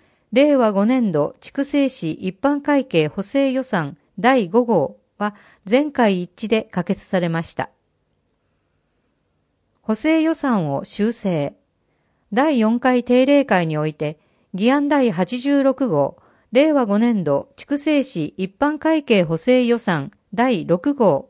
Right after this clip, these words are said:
の公共施設照明エルイーディー化事業賃貸借の債務負担行為補正について修正案が出され、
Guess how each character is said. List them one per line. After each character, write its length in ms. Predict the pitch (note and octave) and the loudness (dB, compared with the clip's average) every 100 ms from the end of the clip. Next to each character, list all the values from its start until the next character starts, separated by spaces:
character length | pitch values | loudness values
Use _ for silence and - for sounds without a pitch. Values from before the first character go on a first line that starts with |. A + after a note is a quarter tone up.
| _ | _
の 240 | G3 G#3+ - - - | -6 -4 -6 -18 -14
公 240 | - C4 D4 | 0 0 0
共 240 | D#4 D4+ | -2 -2
施 140 | D4 - | -4 -6
設 320 | D#4 - G#3 | -6 -4 -8
照 320 | - G#3 G#3 | -4 -2 -2
明 400 | G3 F#3 F3 F3+ | -2 -2 -2 -4
エ 140 | F3+ F#3+ | -2 -2
ル 180 | C4+ D#4 | -2 -2
イ 180 | D4 | -2
ー 20 | B3+ | -2
デ 80 | |
ィ 140 | C#4 C#4 | -4 -4
ー 60 | |
化 200 | - B3 | -2 -2
事 160 | A#3+ B3+ | -2 -4
業 380 | G#3+ E3+ D3 C#3+ _ _ - | 0 0 0 -4 _ _ -8
賃 240 | B3+ C#4+ | -6 -2
貸 260 | D#4 D#4+ C#4+ | 0 -2 -2
借 320 | A#3+ G#3 E3+ | -4 -2 -2
の 220 | D3+ D3 _ _ | -2 -4 _ _
債 300 | - C4 C#4+ | -4 0 0
務 140 | D#4 D4+ | -2 -6
負 120 | - | -2
担 240 | D4 D4 | -2 -2
行 320 | C#4+ C#4 C4 | -2 0 2
為 160 | F#3 D#3 | 0 -4
補 160 | - - | -6 -4
正 260 | C#4 C#4+ | 0 0
に 140 | D4 C#4+ | 0 -4
つ 120 | C#4 | -4
い 120 | G#3+ | -4
て 280 | - C3+ - _ _ - | -2 -4 -6 _ _ -8
修 240 | C#4 C#4+ | -4 -2
正 260 | D#4+ D#4+ D#4 | 0 0 0
案 220 | B3 F#3+ | 0 0
が 100 | D#3 | -2
出 140 | D#3+ | -4
さ 160 | - E3 | -4 -2
れ、 180 | C#3 | -4